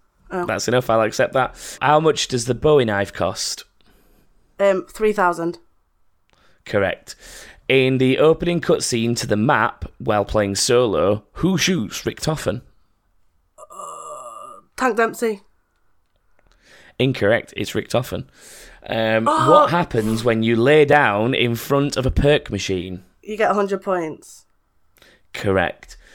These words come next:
Speaker 2: Uh, what does the Gobblegum soda fountain do?
Speaker 1: Gives you an extra perk, like buy one, get one free.
Speaker 2: Correct. Um, the Giant is a remake of which <laughs> Call of Duty World at War
Speaker 1: The Rise.
Speaker 2: map? I've already said this.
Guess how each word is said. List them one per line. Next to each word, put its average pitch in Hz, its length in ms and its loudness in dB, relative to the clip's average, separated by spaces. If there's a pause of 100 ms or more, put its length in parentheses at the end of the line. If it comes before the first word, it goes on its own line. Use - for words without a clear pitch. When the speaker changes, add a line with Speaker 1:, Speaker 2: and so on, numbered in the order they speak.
(280)
Speaker 2:
Uh, 101 200 0
what 147 320 2
does 131 160 -4
the 120 100 -2
Gobblegum 147 680 0
soda 156 400 2
fountain 92 580 -2
do? 87 300 -8 (1000)
Speaker 1:
Gives 214 180 -2
you 208 60 4
an 196 80 4
extra 185 240 -4
perk, 175 280 0
like 143 160 -4
buy 175 120 -2
one, 160 100 -2
get 160 100 -4
one 147 100 -4
free. 165 260 -16 (1300)
Speaker 2:
Correct. - 580 -2 (460)
Um, 98 460 -2
the 113 340 0
Giant 139 520 -2
is 117 120 -2
a 110 80 0
remake 117 500 2
of 101 220 -4
which 139 260 0
<laughs> - 20 -6
Call 202 320 6
of 185 120 2
Duty 147 440 2
World 131 340 0
at 120 140 0
War 101 80 -8
Speaker 1:
The 117 180 2
Rise. 208 520 2
Speaker 2:
map? - 100 -16
I've - 60 -12
already - 220 -8
said - 340 -6
this. - 320 -8